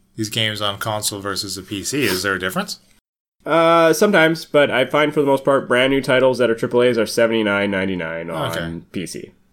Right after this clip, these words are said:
Speaker 2: But
Speaker 1: All
Speaker 2: they
Speaker 1: right,
Speaker 2: go
Speaker 1: that's
Speaker 2: down
Speaker 1: fine.
Speaker 2: quicker. I have noticed
Speaker 1: Right.
Speaker 2: that.
Speaker 1: Yeah.
Speaker 2: And a lot of times, very quick, you'll see a, uh, thirty-nine ninety-nine. Like, I,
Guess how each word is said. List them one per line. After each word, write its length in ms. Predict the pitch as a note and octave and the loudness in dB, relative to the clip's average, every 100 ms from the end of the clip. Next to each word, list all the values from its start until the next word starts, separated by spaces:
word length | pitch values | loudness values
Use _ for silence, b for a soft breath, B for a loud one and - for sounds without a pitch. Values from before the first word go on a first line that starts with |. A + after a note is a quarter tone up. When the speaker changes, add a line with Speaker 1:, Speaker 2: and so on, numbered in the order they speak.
| - | -2
Speaker 2:
But 140 | C#3+ C#3+ | 2 4
Speaker 1:
All 60 | |
Speaker 2:
they 100 | D#3+ | 2
Speaker 1:
right, 80 | B2+ | 4
Speaker 2:
go 120 | D#3+ | 4
Speaker 1:
that's 100 | D3+ | 6
Speaker 2:
down 240 | D3+ D3 C#3+ | 6 4 2
Speaker 1:
fine. 60 | |
Speaker 2:
quicker. 440 | - B2 F2 D2+ _ _ _ _ _ | 0 -2 -2 -10 _ _ _ _ _
I 100 | G2+ | -6
have 160 | G#2 G#2 | -2 0
noticed 300 | G#2+ G#2 G#2 | 2 2 2
Speaker 1:
Right. 220 | G2+ G2+ | 0 -6
Speaker 2:
that. 60 | - _ _ B B F#2+ | -14 _ _ B B -10
Speaker 1:
Yeah. 260 | F#2+ F#2+ F#2 | -8 -6 -2
Speaker 2:
And 100 | A2 | 2
a 20 | |
lot 240 | A2+ A#2 B2 | 4 4 2
of 60 | |
times, 340 | C#3 B2 A#2 G2 | 0 2 2 2
very 340 | A2+ B2 B2 | 2 4 2
quick, 420 | B2 C#3 G#2+ - | 2 2 0 -4
you'll 120 | A2+ | -6
see 240 | F#2+ A2+ G#2 | -4 -2 2
a, 320 | F#2+ F#2 F#2 F2+ | 2 0 -2 -4
uh, 40 | |
thirty-nine 580 | - A2+ G#2 G#2 G2 G2 | 0 0 2 -2 -2 -2
ninety-nine. 640 | G2 G2 G2 F#2+ G2 F#2+ F2 | -2 -2 -2 -2 -4 -4 -6
Like, 300 | F2+ - _ _ | -8 -12 _ _
I, 100 | G2+ | -6